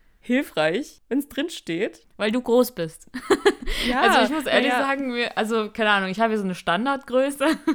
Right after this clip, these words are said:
Speaker 2: <laughs> Ähm, keine Ahnung. Ich, ich denk mir dann halt so, ja, werde ich ja dann auch rausfinden, wenn ich mich dann mal mit dem treffen sollte, so. Keine Ahnung.
Speaker 1: Ja, ich, ich würd jetzt auch nicht den totalen Fokus darauf legen, aber ich hab schon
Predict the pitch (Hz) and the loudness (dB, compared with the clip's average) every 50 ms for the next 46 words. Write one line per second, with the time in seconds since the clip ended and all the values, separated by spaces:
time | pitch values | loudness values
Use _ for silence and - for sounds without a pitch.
0 | - - - - - - - 269 220 - _ - 214 208 202 196 190 190 190 190 | -4 -6 -14 -12 -10 -8 -8 -8 -10 -10 _ -2 0 2 2 2 2 0 -4 -6
1 | 185 - _ _ _ _ _ _ _ _ - - 208 175 156 156 156 151 151 151 | -8 -12 _ _ _ _ _ _ _ _ -6 -4 -2 -2 -2 -2 -4 -4 -6 -8
2 | 156 151 _ _ _ _ _ _ - - 214 208 - - - - 160 - - 220 | -10 -14 _ _ _ _ _ _ -8 -6 -6 -6 -8 -10 -10 -10 -10 -4 0 0
3 | 208 214 214 214 190 185 190 202 208 196 185 - 190 185 180 180 175 175 170 175 | 0 0 0 0 2 4 4 4 2 0 0 0 0 0 4 4 4 4 4 2
4 | 175 180 185 - 202 175 180 175 151 160 180 - 180 170 175 - - 185 185 185 | 0 0 0 -2 -2 -4 -2 -2 -2 -4 -4 -2 -2 -4 -4 -4 -4 -4 -4 -2
5 | 180 170 170 170 170 170 175 170 170 - - 160 160 160 160 160 160 160 151 - | -2 -4 -4 -4 -6 -6 -6 -8 -8 -6 -6 -6 -4 -6 -6 -6 -8 -8 -8 -8
6 | 160 156 151 156 156 139 143 143 139 143 135 139 - 139 139 139 147 - 156 - | -10 -10 -10 -10 -12 -12 -12 -14 -14 -14 -14 -14 -14 -16 -16 -16 -18 -20 -20 -20
7 | _ _ _ _ _ _ _ _ _ _ _ _ _ _ _ - - 180 170 160 | _ _ _ _ _ _ _ _ _ _ _ _ _ _ _ -10 -6 -6 -4 -4
8 | 151 147 151 147 147 156 151 _ _ _ _ - 185 175 175 185 196 196 202 - | -6 -6 -6 -8 -10 -12 -14 _ _ _ _ -8 -4 0 4 4 4 4 4 0
9 | - 190 - 196 214 214 254 208 - - - 196 202 208 202 - - 185 180 185 | -4 -8 -8 -6 -4 -4 -4 -4 -4 -6 -8 -6 -6 -6 -6 -8 -10 -10 -10 -10
10 | 190 - 208 196 185 196 - - 190 - 254 247 - 233 220 226 220 - 220 233 | -12 -10 -8 -6 -6 -8 -8 -10 -12 -10 -12 -10 -8 -6 -6 -6 -6 -6 -6 -6
11 | 226 220 190 175 180 190 - 208 202 - - - 233 220 220 220 220 220 214 - | -6 -6 -6 -8 -8 -10 -10 -12 -14 -14 -12 -10 -8 -8 -6 -8 -8 -10 -12 -14